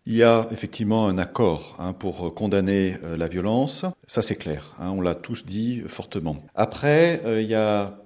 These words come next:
comment dire, la manière de l'analyser. Par exemple, on se dit, quelles sont les voies qu'il faudrait suivre pour éradiquer une fois pour toutes la violence ? On en a, euh, pointé quelques-unes. Par exemple, l'éducation.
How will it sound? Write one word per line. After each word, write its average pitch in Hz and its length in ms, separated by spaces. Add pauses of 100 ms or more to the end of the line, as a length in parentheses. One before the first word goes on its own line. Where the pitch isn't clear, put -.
comment 107 180
dire, 95 140
la 104 100
manière 117 300
de 101 120
l'analyser. 101 640 (360)
Par 90 140
exemple, 107 420
on 87 180
se - 140
dit, 123 400 (300)
quelles 104 120
sont 120 240
les 104 180
voies 123 500
qu'il 110 180
faudrait 104 720
suivre 143 640 (200)
pour 110 460
éradiquer 101 640
une 104 80
fois 95 180
pour 90 140
toutes - 180
la 98 80
violence ? 87 540 (520)
On 101 140
en 110 240
a, 110 360
euh, 95 120
pointé 113 420
quelques-unes. 113 500
Par 104 200
exemple, 117 500
l'éducation. 95 640